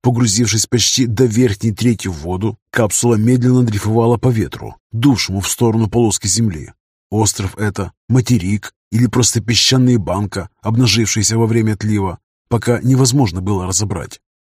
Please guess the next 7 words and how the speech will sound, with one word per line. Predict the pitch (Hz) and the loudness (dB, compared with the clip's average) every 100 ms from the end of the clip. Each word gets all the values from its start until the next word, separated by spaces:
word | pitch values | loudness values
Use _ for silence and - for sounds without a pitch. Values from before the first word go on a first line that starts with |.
| - | -12
Чтобы | - 135 120 117 | 0 2 4 2
не | 117 | 2
подвергать | 123 117 113 123 - | 2 0 2 0 0
устойчивость | - - 123 - 113 107 | -2 2 2 2 0 -2
капсулы | - 117 - 113 117 | 0 -2 0 0 2
ненужным | 120 123 101 113 | 4 2 2 0
нагрузкам, | 110 92 113 107 123 113 | 0 -2 -2 -2 -2 -2